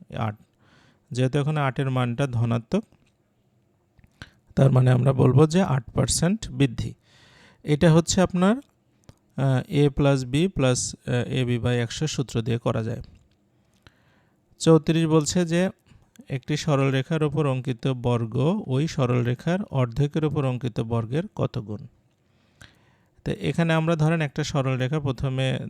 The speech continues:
ধরে নিলাম যে একটা সরলরেখার দৈর্ঘ্য হচ্ছে চার মিটার। তাহলে এটার ক্ষেত্রফল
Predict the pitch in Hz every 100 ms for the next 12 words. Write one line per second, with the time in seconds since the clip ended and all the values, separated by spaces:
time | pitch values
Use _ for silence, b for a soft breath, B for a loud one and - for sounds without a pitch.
0 | 120 120 127 120 117 117 180 202 127 120
1 | 113 123 - 120 117 117 113 156 127 120
2 | 113 131 175 269 - 156 117 135 - 127
3 | 120 113 113 117 113 - b b b b
4 | b b b 131 131 139 143 156 - 151
5 | 147 151 135 156